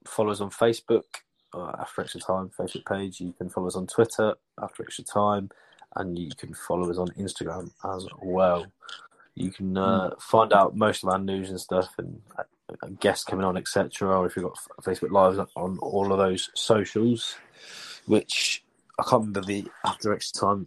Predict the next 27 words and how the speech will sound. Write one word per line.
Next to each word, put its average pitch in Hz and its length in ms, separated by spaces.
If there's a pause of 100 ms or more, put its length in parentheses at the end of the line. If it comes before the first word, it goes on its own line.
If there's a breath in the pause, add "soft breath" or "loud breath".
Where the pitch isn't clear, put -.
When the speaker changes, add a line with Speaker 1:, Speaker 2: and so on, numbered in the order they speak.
Speaker 1:
Instagram 95 440
handle. 95 340 (280)
I - 40
think 104 180 (220)
After - 280
Extra 95 200
Time 98 340 (320)
Podcast - 560
or - 60
something 92 320
like 95 180
that. 95 180
Speaker 2:
Yes, 131 460 (140)
yeah, 113 240
that, 107 180 (100)
I 110 60
think 110 160
that 101 180
is 107 160
the 110 100
one 113 200
that 104 120
make, 104 180 (140)
that 104 120
Greeny 113 260
keeps 107 260
repeating. 117 440